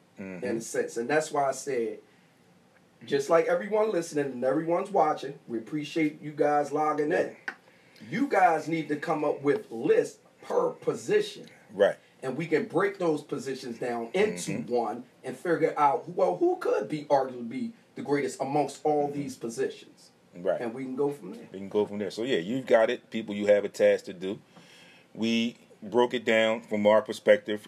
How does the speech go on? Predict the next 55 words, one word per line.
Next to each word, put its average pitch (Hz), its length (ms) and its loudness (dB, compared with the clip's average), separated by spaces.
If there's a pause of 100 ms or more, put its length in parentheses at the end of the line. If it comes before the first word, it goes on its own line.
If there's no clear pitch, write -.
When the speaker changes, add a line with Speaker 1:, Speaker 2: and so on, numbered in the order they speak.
Speaker 1:
and 101 120 -8
taking 110 360 0
points 110 300 -4
from 113 340 0
the 107 120 -4
article. 92 480 0 (100)
Speaker 2:
Mm-hmm. 113 300 -6 (380)
Great 107 240 6
Speaker 1:
Um, 180 100 4
Speaker 2:
article, - 340 0
man. 101 240 -10
Speaker 1:
you 113 260 -2
can 127 300 -2 (380)
read 151 280 2
the 208 60 6
Speaker 2:
Great - 80 4
Speaker 1:
article. 113 300 4
If 117 40 4
you 120 100 0
Speaker 2:
article. 143 100 -2
Speaker 1:
just 131 140 -6
go 127 160 4
to 123 40 0
E 127 200 2
S 123 140 2
P 113 200 -6
N 107 140 2
and 104 100 -4
just 107 180 -6
type 113 260 2
that 107 220 4
in, 110 240 -2 (680)
um, 104 240 2
I 98 80 0
think 120 180 -4
you 120 60 6
have 117 120 4
to 113 60 -4
be 107 140 -2
an 104 100 -4
E 110 80 0
S 104 120 0
P 110 120 -8
N 101 160 -4
Plus 110 260 0
member 107 320 -2
or 98 40 0
whatever, 95 340 0
Speaker 2:
Yeah. 90 140 -4
Speaker 1:
but 110 260 4 (500)
you, 107 80 -12
you 165 140 -4
can 110 200 -4
get 120 320 2
to 120 300 -2